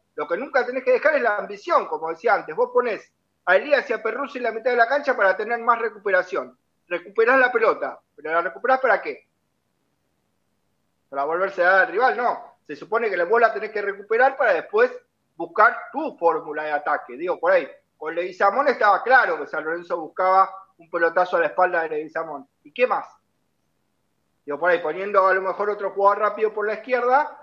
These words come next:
le dabas un problema a Racing y también no te podía terminar sumando Racing, el que terminó defendiendo con dos jugadores solos porque vos no le dejaste puntas. Por ahí si vos le dejás un jugador por la izquierda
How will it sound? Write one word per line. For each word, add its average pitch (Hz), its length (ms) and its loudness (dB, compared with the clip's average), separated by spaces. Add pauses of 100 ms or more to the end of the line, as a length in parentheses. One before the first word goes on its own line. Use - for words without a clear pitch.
(160)
le 160 120 -6
dabas 190 320 6
un 196 120 -16
problema 190 380 0
a 185 80 0
Racing 247 320 -2
y 214 40 -12
también 247 380 -2
no 233 100 2
te 208 120 -2
podía 208 300 0
terminar 180 400 -2
sumando 196 460 0
Racing, 220 480 0 (480)
el 151 100 -10
que 160 120 -8
terminó 170 280 -4
defendiendo 190 460 0
con 170 160 -6
dos 190 120 2
jugadores 185 340 2
solos 277 320 2
porque 151 180 -12
vos 202 160 -6
no 208 80 -4
le 160 80 -2
dejaste 170 320 -4
puntas. 196 500 -10 (400)
Por 165 120 4
ahí 202 100 2
si 220 100 -10
vos 214 140 0
le 214 120 4
dejás 208 320 0
un 175 100 -12
jugador 196 340 2
por 202 100 -6
la 196 120 0
izquierda 185 520 -2